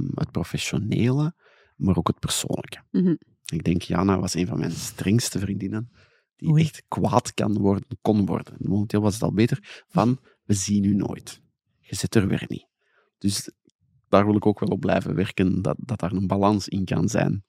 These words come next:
Speaker 1: tussen al die zaken. Dat het leven ook gewoon een beetje leuk mag zijn en tof is.
Speaker 2: Tuurlijk.
Speaker 3: Zeker. Hard werken is maar één ding.
Speaker 1: Zeker.
Speaker 3: Absoluut.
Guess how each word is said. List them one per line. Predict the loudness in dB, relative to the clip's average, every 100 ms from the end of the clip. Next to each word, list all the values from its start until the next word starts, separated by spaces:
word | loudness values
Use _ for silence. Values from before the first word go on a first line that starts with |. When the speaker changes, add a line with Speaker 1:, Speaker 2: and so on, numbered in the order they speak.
| -4
Speaker 1:
tussen | -2 2 2
al | 0 -2
die | -2 0
zaken. | 2 0 0 -8 -10 -20 _
Dat | -2
het | 4
leven | 4 4
ook | 2
gewoon | 2
een | 2
beetje | 0 -2
leuk | -2 0
mag | 0 0
zijn | 0 2
en | 0 0
tof | -2 2
is. |
Speaker 2:
Tuurlijk. | 6 6 6 0 -4
Speaker 3:
Zeker. | -4 -4 -2 -4 -6 _
Hard | -2 0
werken | 0 0 0
is | 0
maar | 0
één | 0 0 2
ding. | 2 -2 -6 _ _ _
Speaker 1:
Zeker. | -2 -2 -2 -10 _ _
Speaker 3:
Absoluut. | 0 0 0 -2 -4 -8